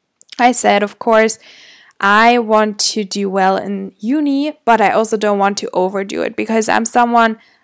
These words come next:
I always give one hundred and fifty percent all the time, even if it doesn't matter, where sometimes I could just,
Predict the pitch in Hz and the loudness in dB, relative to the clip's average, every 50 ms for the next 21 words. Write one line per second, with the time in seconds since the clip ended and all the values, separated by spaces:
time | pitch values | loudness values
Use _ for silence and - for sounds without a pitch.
0 | _ _ - 202 208 - - - 208 226 220 214 214 208 208 202 202 202 - - | _ _ -4 -4 -4 -2 0 4 4 6 6 6 6 4 4 2 0 -2 -2 -2
1 | 214 202 202 - - 202 208 208 202 - 220 226 220 214 214 220 208 - 208 208 | -2 -2 -2 -4 -4 -4 -2 -2 -4 -4 -2 0 0 0 0 -4 -6 -6 -10 -14
2 | - - 220 208 - - 220 208 208 - 220 214 208 - - 208 202 202 202 208 | -8 -8 -8 -8 -6 -8 -10 -10 -8 -8 -6 -4 -4 -4 -4 -2 -4 -4 -4 -6
3 | 208 - _ _ _ _ _ _ _ - 214 220 240 269 277 269 294 285 269 247 | -8 -10 _ _ _ _ _ _ _ 0 2 4 4 4 2 0 -2 -4 -4 -4
4 | 247 240 226 226 220 220 220 202 - - 226 247 294 349 330 311 269 226 226 208 | -4 -2 0 0 0 0 -2 -4 -6 -8 -8 -6 -4 -4 -2 -2 -2 -4 -4 0
5 | 220 220 226 214 202 196 196 202 226 220 208 - - 80 - - 196 202 208 220 | 0 2 2 0 0 0 2 2 2 2 0 -2 -2 -2 -2 0 0 0 0 -2
6 | - - 226 220 240 247 - 294 302 302 294 - - - 214 226 226 - 285 262 | 0 0 0 0 -2 -2 -4 -4 -4 -4 -4 -6 -4 -4 -4 -4 -4 -6 -8 -6
7 | - 330 339 339 - - - | -4 -4 -4 -2 -4 -6 -10